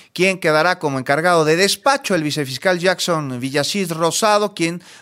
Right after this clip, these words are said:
por cierto, hay que recordar aquí, llegó con Sales a inicio de la administración de Laida Sansores, allá al gobierno de Campeche.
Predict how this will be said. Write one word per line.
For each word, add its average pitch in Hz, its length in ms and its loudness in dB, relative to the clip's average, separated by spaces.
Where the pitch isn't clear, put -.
por 131 140 0
cierto, 175 500 0
hay 131 140 0
que 135 120 -4
recordar 123 380 -2
aquí, 156 320 -4
llegó 139 420 0
con 120 300 -4
Sales 143 500 -2
a 117 60 -6
inicio 123 420 -6
de 107 140 -4
la 104 280 0
administración 101 880 -6
de 113 360 -4
Laida 101 420 -2
Sansores, 156 680 -2
allá 101 400 -8
al 107 300 -4
gobierno 127 580 -2
de 120 140 -4
Campeche. 202 680 0